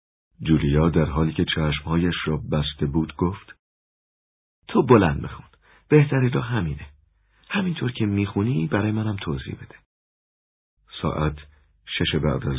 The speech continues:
ظهر، یعنی ساعت هجده را نشان می‌داد. سه تا چهار ساعت وقت داشتند.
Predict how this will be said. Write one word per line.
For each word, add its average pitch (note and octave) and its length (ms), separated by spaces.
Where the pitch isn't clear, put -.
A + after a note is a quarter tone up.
ظهر، G2 320
یعنی C#2+ 520
ساعت C#2+ 220
هجده D#2 540
را - 240
نشان - 240
می‌داد. - 380
سه D#2+ 120
تا D#2 160
چهار D#2+ 440
ساعت F2+ 240
وقت C#2+ 280
داشتند. - 520